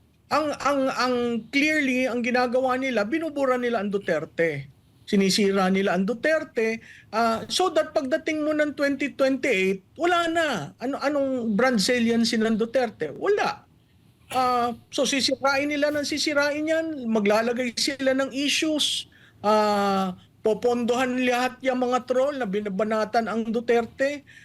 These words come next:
gumagawa ng storya na talagang iniiba ang, ang facts nung, ah, Duterte administration. So, ang sagot ko dyan, ah, bakit nila ginagawa? Dahil sa kay Duterte.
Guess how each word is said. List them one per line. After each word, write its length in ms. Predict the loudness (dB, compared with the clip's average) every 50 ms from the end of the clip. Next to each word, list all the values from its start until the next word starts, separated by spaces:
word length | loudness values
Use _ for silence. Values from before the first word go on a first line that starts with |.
| -10
gumagawa 720 | -4 0 2 2 4 4 2 2 2 0 0 0 0 0 0
ng 160 | 0 0 0
storya 720 | 0 0 -2 0 0 2 2 2 0 0 0 0 -2 -2
na 160 | -2 -4 -2 0
talagang 480 | 0 0 0 0 0 0 -2 -2 -2
iniiba 880 | -4 -2 -2 0 -2 -2 -2 -2 -2 0 2 2 2 2 0 -2 -4 -4
ang, 320 | -2 -2 -2 -2 -2 -4 -6 -10 -20 -20 -8 0 2
ang 240 | 2 4 4 2
facts 640 | 2 2 2 2 0 -4 -4 -4 -4 -4 -4 -8 -12 _ -20 -16 -6 0
nung, 560 | 2 4 4 4 4 2 2 2 0 0 0
ah, 560 | 0 0 2 2 2 2 2 2 2 2 0
Duterte 480 | 0 -2 -2 -2 0 0 0 0 0 0
administration. 1040 | 0 0 0 0 0 0 0 -2 -4 -2 0 0 2 2 0 -2 -2 -2 -4 -6 -8 -12 -18 -16 -8 -2
So, 160 | 2 4 4 4 4 2 0 -2 -6 -18 _ _ _ _ _ -2
ang 240 | 0 2 2 2
sagot 320 | 2 0 0 0 -2 -4 -2
ko 80 | -2 -2
dyan, 520 | 2 2 2 2 2 2 0 -2 -2 -4 -6 -14 -20 -12 -4
ah, 360 | 0 2 2 4 2 2 0 0
bakit 360 | 0 0 0 0 -2 0 0
nila 200 | 2 2 0 0 0
ginagawa? 720 | 0 0 0 0 0 0 0 0 0 0 0 -2 -4 -8 _ _ _ _ _ _ _
Dahil 280 | -4 -2 0 0 0 0
sa 160 | -2 -4 -4
kay 200 | -2 -2 -2 -2
Duterte. 680 | -2 -4 -2 -2 -2 -4 -4 -6 -4 -2 -2 -2 -4